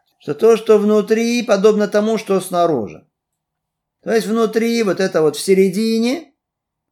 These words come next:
хорошо, то, что внутри, вот это в середине, подобно тому, что внешне, которое с краев,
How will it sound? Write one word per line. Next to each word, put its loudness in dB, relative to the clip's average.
хорошо, -8
то, -6
что -6
внутри, -4
вот -6
это -8
в -16
середине, -6
подобно 2
тому, -2
что 2
внешне, -2
которое -4
с -8
краев, -2